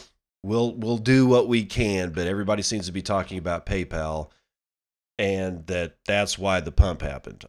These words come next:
I, I don't know, whatever. There, we're gonna start out with the PayPal news, but we certainly aren't going to end there because there's,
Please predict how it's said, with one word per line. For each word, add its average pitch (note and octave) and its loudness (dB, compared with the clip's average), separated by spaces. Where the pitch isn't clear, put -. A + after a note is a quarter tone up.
I, F2 -4
I F2+ -4
don't D#2+ -4
know, C2 -8
whatever. D#2+ -2
There, G#2+ -4
we're G#2 -4
gonna A#2+ 0
start A#2 4
out G#2+ 4
with F#2+ -4
the F2 -10
PayPal F2+ 2
news, E2+ -6
but F2 -10
we E2 -8
certainly G2+ -2
aren't F#2 -2
going F2 -6
to F2 -8
end A2+ 0
there G#2+ 0
because F2+ -6
there's, F#2+ -4